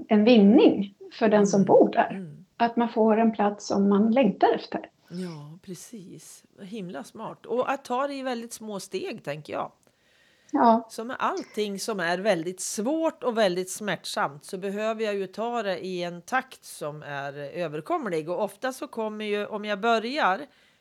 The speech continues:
Speaker 2: så tar det ju ofta, brukar det ju bli att jag klarar mer och mer.
Speaker 1: Ja, så är det ju. Att, och så är det ju med allt vi gör.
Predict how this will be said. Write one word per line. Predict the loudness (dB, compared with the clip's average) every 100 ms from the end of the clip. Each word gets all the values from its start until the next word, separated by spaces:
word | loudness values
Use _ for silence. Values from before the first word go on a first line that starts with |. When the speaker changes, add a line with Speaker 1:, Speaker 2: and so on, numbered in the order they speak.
| _
Speaker 2:
så | _ -6 -6
tar | -4 -4 -2 -2
det | -4
ju | -2
ofta, | -4 -6 -10 -12 -12 -16 _ _
brukar | -4 -4 -4 -2 -2
det |
ju | 0 -2
bli | -2 -4 -4 -8 -10 _ _ _ _
att | -12 -8
jag | -8
klarar | -4 -2 0 -2
mer | -6 -8 -8
och | -8
mer. | -10 -10 -12 -18 _ _ _ _ _ _ _ _ _ _ _ _ _ _ _ _ _ _
Speaker 1:
Ja, | 6 6 4 -16 _ _ -20 -20 -20 -20 _ _ _ -12
så | 4 8
är | 8
det | 6
ju. | 2 -2 -4
Att, | -4 -2 -2
och | 0 4
så | 8
är | 8
det | 8
ju |
med | 4 4
allt | 4 2 0
vi | 2 4
gör. | 6 4 2